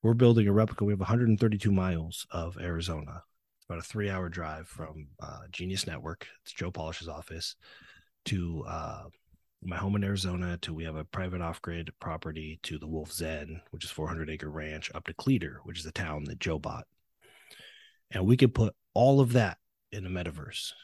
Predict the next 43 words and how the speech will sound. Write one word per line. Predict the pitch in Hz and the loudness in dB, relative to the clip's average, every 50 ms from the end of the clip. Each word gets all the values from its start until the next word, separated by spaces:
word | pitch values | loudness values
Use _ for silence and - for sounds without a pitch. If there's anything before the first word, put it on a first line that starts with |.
| - _ _ _ _ _ _ _ _ - | -20 _ _ _ _ _ _ _ _ -10
right? | 85 80 - 78 | -8 -8 -6 -2
A | 85 | 0
stretch | - - - - 107 104 107 - - - | 0 0 2 2 2 2 2 0 0 -2
of, | 101 92 90 85 90 92 | -2 -2 -4 -4 -4 -4
uh, | 87 85 82 | -4 -4 -4
so | 82 - 85 82 - | -4 -6 -8 -2 6
beautiful | 127 135 135 127 - - 117 | 10 12 12 12 10 8 4
three | 107 - - 117 117 | 2 2 2 4 4
D | 110 110 110 107 - - - - _ _ _ | 6 4 4 2 2 -2 -10 -16 _ _ _
games, | - 110 107 107 110 107 104 101 104 98 | 4 6 6 8 8 8 6 6 4 2
all | 107 123 120 | 2 0 0
kinds | - - 127 131 120 | 2 4 4 6 6
of | 107 | 4
stuff. | - - 92 92 - - - - - - - - - - - - _ _ _ _ _ - | 0 0 -2 -2 -2 -6 -10 -18 -20 -20 -20 -20 -20 -20 -20 -20 _ _ _ _ _ 2
But | 117 95 | 4 4
what | 101 110 98 104 | 6 4 6 6
we | 127 120 | 4 4
can | - 113 104 104 | 6 4 4 6
do | 127 170 175 120 92 | 8 8 8 8 6
is | 87 95 98 95 | 4 0 0 0
in | 95 98 101 104 | 2 4 4 6
one, | 117 131 135 135 135 131 127 113 - | 6 6 8 8 8 6 6 4 2
one | 113 110 120 139 147 131 | 2 6 6 8 8 6
interoperable, | 117 120 117 117 117 117 113 - 110 101 107 104 98 98 92 87 78 - | 6 6 6 6 6 4 4 2 2 2 2 2 2 2 0 -2 -4 -4
um, | - 107 98 92 92 92 - 92 95 92 101 - _ _ _ _ _ _ _ _ | -2 -2 0 0 -2 -4 -8 -10 -12 -16 -16 -20 _ _ _ _ _ _ _ _
metaverse, | 110 110 123 143 160 156 117 - 80 71 - - - - - - - - _ | 6 8 8 8 8 6 2 0 -6 -10 -10 -10 -8 -8 -8 -10 -12 -6 _
not | 113 117 127 - | 2 2 2 2
only | 107 113 113 113 107 | 2 2 2 2 2
can | 101 110 101 | 2 0 -2
we | 101 | -2
build | 95 98 98 92 92 92 | 0 0 0 -2 -2 -4
stories | - - - - 98 101 98 92 90 85 | -10 -8 -4 -2 0 2 2 0 0 -2
and, | 82 80 76 71 | -4 -6 -6 -8
and, | 95 87 82 85 | -8 -8 -8 -8
and, | - 98 90 82 80 71 | -8 -8 -8 -8 -8 -8
um, | - 80 - - - - - - 82 - _ _ _ _ | -8 -8 -8 -8 -10 -12 -12 -14 -16 -18 _ _ _ _
there, | - 92 87 | -2 -2 -2
there's | 87 87 85 | -2 -4 -4
a | - | -2
comic | - - 117 117 107 98 - | 2 4 4 6 4 2 0
book | - 87 80 - 98 | -4 -6 -8 -6 -8
being | 87 80 80 78 | -8 -6 -6 -6
made | 76 76 76 76 76 85 | -8 -8 -8 -10 -10 -12